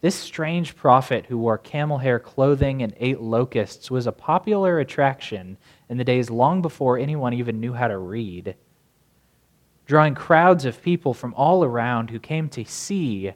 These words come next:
and hear and maybe even be changed by this man. He was so interesting and so powerful a speaker that rumors began to spread that he was actually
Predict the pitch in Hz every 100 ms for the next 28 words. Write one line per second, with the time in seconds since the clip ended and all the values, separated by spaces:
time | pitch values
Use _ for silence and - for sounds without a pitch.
0 | _ _ _ _ _ - 104 - 208 175
1 | 120 107 107 135 202 269 151 165 160 151
2 | 131 120 _ _ _ 131 127 - 185 170
3 | 117 101 98 - - _ _ _ 117 120
4 | 123 117 - 113 110 85 85 92 _ _
5 | _ _ _ _ _ _ _ _ _ _
6 | 175 165 - 208 233 170 175 - 131 -
7 | 113 92 92 _ _ _ - 123 - 208
8 | 233 - 170 175 - 143 131 - 156 151
9 | 127 113 120 139 220 214 143 127 127 135
10 | 131 127 - - 180 220 147 120 117 -
11 | 202 208 143 127 - 214 - - 117 92
12 | 90 101